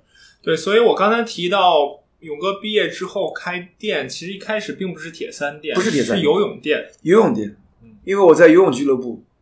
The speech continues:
Speaker 2: 那我卖就卖游泳产品了。刚才之前，呃，也跟你说过，我们代理的 Swans 产品啊，日本的品牌啊，包括一些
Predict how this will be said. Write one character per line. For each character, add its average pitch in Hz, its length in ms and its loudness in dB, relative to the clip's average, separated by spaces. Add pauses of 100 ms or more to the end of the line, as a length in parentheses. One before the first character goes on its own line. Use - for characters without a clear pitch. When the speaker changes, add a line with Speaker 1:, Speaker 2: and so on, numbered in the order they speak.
(140)
Speaker 2:
那 165 140 -2
我 135 160 0
卖 143 200 2
就 139 160 -4
卖 127 160 -4
游 120 80 -2
泳 135 180 -2
产 117 180 -6
品 104 160 -8
了。 104 80 -18 (340)
刚 135 180 -4
才 135 40 -10
之 135 120 -10
前， 139 440 -6 (220)
呃， 127 420 -10
也 120 140 -6
跟 123 100 -12
你 131 120 -8
说 139 200 -4
过， 135 240 0
我 117 40 -2
们 117 180 -10
代 143 160 2
理 120 140 -2
的 117 200 -2
Swans 143 480 -2
产 123 200 -6
品 117 180 -10
啊， 113 160 -16 (400)
日 139 140 -8
本 127 120 -6
的 120 120 -6
品 117 200 -10
牌 107 200 -10
啊， 113 240 -14 (560)
包 139 180 2
括 131 240 2
一 131 80 0
些 131 560 -4